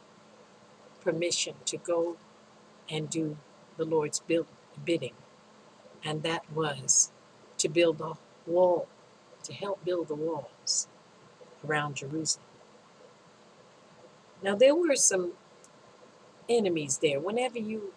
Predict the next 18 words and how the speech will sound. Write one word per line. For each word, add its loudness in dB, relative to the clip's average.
Pastor -4
said, 0
whenever -2
you -2
get 0
busy 2
doing -4
the -8
Lord's 0
business, -4
you -2
will 2
see 2
enemies, -2
people -4
that -10
hate -6
you, -18